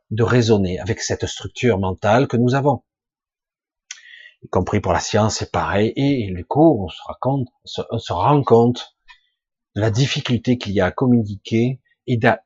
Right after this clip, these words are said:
d'unifier cette humanité dans un seul but. Stop, ça suffit. Ça va être dur, hein. Ça va être dur. J'en ai eu un exemple, euh, il y a peu de temps, mais alors, mais c-,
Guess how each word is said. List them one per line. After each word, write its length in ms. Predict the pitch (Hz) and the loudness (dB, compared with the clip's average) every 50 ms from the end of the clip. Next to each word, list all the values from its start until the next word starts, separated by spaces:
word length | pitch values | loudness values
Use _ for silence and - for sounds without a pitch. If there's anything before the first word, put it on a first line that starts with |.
| _ _ - | _ _ -6
d'unifier 720 | 143 127 120 143 185 180 160 156 123 - - - 139 135 123 | -4 0 2 4 6 6 6 4 2 -2 -4 0 0 0 0
cette 300 | 127 - 107 90 - - | 0 -2 -6 -6 -6 -6
humanité 760 | 95 92 92 90 90 90 85 - - 117 127 151 160 - _ _ _ - - _ _ _ _ _ - | -4 -4 -2 -2 -4 -4 -4 -2 0 0 2 0 -2 -4 _ _ _ -20 -20 _ _ _ _ _ -2
dans 260 | 123 107 110 101 110 | 2 2 2 4 2
un 80 | 110 107 | 0 0
seul 240 | - - 120 113 | 2 2 2 2
but. 460 | 117 120 131 127 123 123 - - - _ | 4 2 2 0 0 -2 -6 -16 -18 _
Stop, 380 | - - - 135 120 113 - - - - | -16 -2 2 4 4 4 2 -2 -20 -12
ça 180 | - - 101 | -8 -6 -4
suffit. 440 | - - 113 101 - 117 107 98 - _ _ _ | -2 -2 -4 -4 -2 -4 -6 -6 -6 _ _ _
Ça 180 | _ - - 90 | _ -14 -8 -6
va 80 | 95 | -4
être 80 | 101 101 | -4 -4
dur, 240 | 98 98 87 76 69 | -4 -4 -4 -6 -6
hein. 240 | 67 82 85 82 80 _ _ _ _ _ _ _ | -8 -12 -12 -14 -16 _ _ _ _ _ _ _
Ça 80 | - | -16
va 40 | 67 | -14
être 80 | 65 - | -14 -14
dur. 160 | - - - _ _ - - - - - - - - - - | -16 -18 -20 _ _ -20 -20 -18 -16 -16 -18 -18 -20 -20 -18
J'en 200 | - - 87 87 | -16 -14 -10 -4
ai 40 | |
eu 220 | 92 104 110 110 104 | -2 0 2 2 0
un 180 | - 101 101 | 0 -2 -4
exemple, 600 | 95 95 87 95 92 104 110 117 110 101 - - 87 | -4 -4 -4 -2 0 0 2 2 0 -2 -4 -10 -10
euh, 180 | 67 - - - - - - | -10 -10 -12 -14 -18 -16 -12
il 60 | 85 | -10
y 40 | 85 | -10
a 60 | 82 | -10
peu 180 | - - 104 95 | -8 -8 -6 -6
de 80 | 95 | -6
temps, 320 | - - - 120 123 123 101 | -4 0 4 4 4 4 4
mais 180 | 90 80 80 | 0 -4 -6
alors, 340 | 73 76 80 78 - - _ _ _ _ - - - - - - - - - _ _ - | -6 -6 -8 -8 -10 -12 _ _ _ _ -20 -20 -20 -20 -20 -20 -20 -20 -20 _ _ 0
mais 160 | 104 117 120 | 2 2 2
c-, 120 | - - | 0 -4